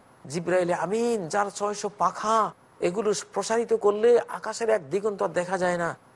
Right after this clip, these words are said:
ইজা সাদ্দাল উফুক, গোটা আকাশের দিগন্ত বন্ধ হয়ে যায়, এত বিশাল বডির অধিকারী যে জিবরাইল, তাকে দেখলাম কাল হেলসিল বালি, আল্লাহর ভয়ে,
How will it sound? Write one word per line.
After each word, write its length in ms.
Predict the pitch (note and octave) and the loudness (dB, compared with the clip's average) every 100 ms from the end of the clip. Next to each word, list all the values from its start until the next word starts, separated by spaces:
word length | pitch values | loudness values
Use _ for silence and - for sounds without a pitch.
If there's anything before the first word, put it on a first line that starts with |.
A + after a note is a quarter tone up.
| - | -14
ইজা 360 | - E3+ G3 E3 - _ _ _ _ | -6 -2 0 -2 -6 _ _ _ _
সাদ্দাল 460 | - A3+ G#3 F#3 G#3+ | -6 -2 -2 -2 -2
উফুক, 380 | A#3 - - - _ - | -4 -4 -4 -6 _ -8
গোটা 180 | D#3+ G#3 | -4 -2
আকাশের 560 | F3+ G3 A#3 A#3 A3 D3+ | 0 0 -2 0 -2 -2
দিগন্ত 500 | G3+ G#3+ F3+ G3 F3+ - - | -2 -2 0 0 0 -4 -8
বন্ধ 240 | - G#3 B3 | -2 0 2
হয়ে 220 | A#3 G#3+ | 2 2
যায়, 160 | F#3+ F3 | 0 -2
এত 260 | - E3+ | -4 -10
বিশাল 800 | F3+ - G#3 - D#4 D#4+ D4 B3 F#3 _ _ _ _ - | -12 -14 -14 -6 0 2 2 0 -6 _ _ _ _ -10
বডির 340 | E3 G#3+ A3 G#3 | 0 2 2 2
অধিকারী 420 | F#3+ A3+ G#3+ G#3 | 0 0 0 0
যে 80 | F#3 | -2
জিবরাইল, 480 | D#3+ F3 F#3 F#3+ D#3 - _ - | -4 0 2 0 -2 -10 _ -8
তাকে 220 | G3 A3 | -4 -4
দেখলাম 460 | E3+ F#3 G3+ G3+ F3+ | -4 -6 -2 -4 -2
কাল 140 | G3 | -6
হেলসিল 480 | F3 E3 D#3+ - E3+ | -2 -4 -4 -4 -6
বালি, 380 | D3 E3 F3+ F3+ | -4 -6 -4 -6
আল্লাহর 380 | E3+ G#3 G3+ F#3 | -6 -4 -4 -4
ভয়ে, 480 | C#3 F#3+ A#3+ A3+ | -2 2 4 2